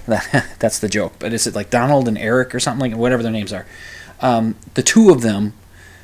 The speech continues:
proudly displaying an exotic animal that they killed. There's two pictures. Uh, one has both the brothers. The other one just has one of the brothers, and, and,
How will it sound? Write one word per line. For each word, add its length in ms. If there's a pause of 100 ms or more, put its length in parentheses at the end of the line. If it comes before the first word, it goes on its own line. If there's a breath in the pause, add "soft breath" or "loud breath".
(400 soft breath)
proudly 760
displaying 840 (720)
an 140
exotic 420
animal 300
that 140
they 100
killed. 340 (220 loud breath)
There's 160
two 160
pictures. 480 (260 loud breath)
Uh, 240
one 220
has 220
both 220
the 40
brothers. 320
The 80
other 80
one 140
just 140
has 140
one 140
of 80
the 60
brothers, 400
and, 160
and, 320